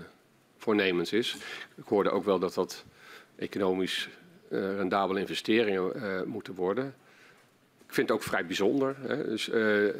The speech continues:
zo'n, zo'n belofte voor bijna industriebeleid, hè, eh, door een private onderneming. Maar dat staat uiteraard Shell geheel vrij om da-, om daar, eh, uitspraken over te doen.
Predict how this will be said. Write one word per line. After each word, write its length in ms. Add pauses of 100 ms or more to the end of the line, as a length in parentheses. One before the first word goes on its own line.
(260)
zo'n, 440 (1120)
zo'n 380 (180)
belofte 400
voor 580 (1400)
bijna 200
industriebeleid, 1000
hè, 320
eh, 720 (580)
door 340
een 200 (200)
private 680 (120)
onderneming. 600 (680)
Maar 200
dat 160
staat 320
uiteraard 400
Shell 240
geheel 300
vrij 320
om 160
da-, 200
om 200
daar, 320
eh, 280
uitspraken 380
over 180
te 60
doen. 240